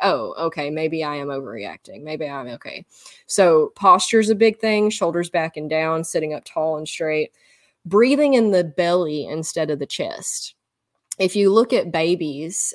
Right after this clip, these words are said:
when they're asleep and their little bellies are going up and down when they're breathing, uh,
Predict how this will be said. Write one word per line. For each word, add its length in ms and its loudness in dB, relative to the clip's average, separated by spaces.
when 300 -2
they're 260 2
asleep 500 -4
and 220 -4
their 120 0
little 200 0
bellies 460 -2
are 40 -4
going 300 -4
up 160 -10
and 120 -4
down 300 -6
when 120 -6
they're 100 -6
breathing, 480 -4
uh, 340 0